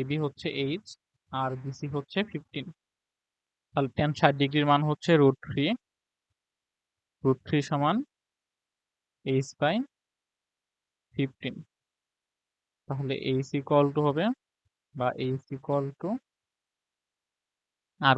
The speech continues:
গুণ করে দিলে ফিফটিন root three।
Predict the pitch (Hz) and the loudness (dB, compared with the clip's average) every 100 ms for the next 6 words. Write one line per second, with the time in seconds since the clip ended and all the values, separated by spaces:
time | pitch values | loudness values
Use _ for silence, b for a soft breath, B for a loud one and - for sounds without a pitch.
0 | 131 147 147 147 135 131 185 254 _ _ | 2 2 4 4 4 0 0 -2 _ _
1 | _ _ _ _ _ _ _ _ _ - | _ _ _ _ _ _ _ _ _ -4
2 | 139 - 160 165 135 135 - - - | -4 -2 -4 -2 0 -2 -4 -8 -8